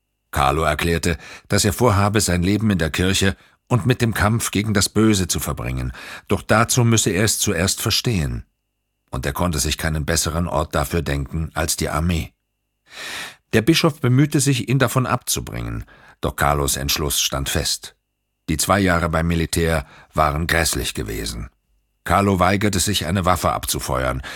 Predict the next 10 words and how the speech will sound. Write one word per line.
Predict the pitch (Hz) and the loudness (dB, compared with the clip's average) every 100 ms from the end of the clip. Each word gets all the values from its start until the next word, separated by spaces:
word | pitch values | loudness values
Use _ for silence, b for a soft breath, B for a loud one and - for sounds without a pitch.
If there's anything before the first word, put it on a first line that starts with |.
| B B B | B B B
und | 98 | -2
so | - 117 | 2 4
lehrte | 113 98 113 90 | 4 4 2 0
ihn | 101 | 0
das | 107 92 | 0 0
Militär, | 92 82 73 80 85 71 | 2 0 0 0 2 2
einen | 71 87 | 0 0
Sanitätshubschrauber | 78 82 90 95 85 - 71 - 57 58 64 | 0 -2 0 0 0 -4 -4 -4 -4 -4 -4
zu | 69 | -4
fliegen. | - 60 55 57 | -6 -8 -8 -10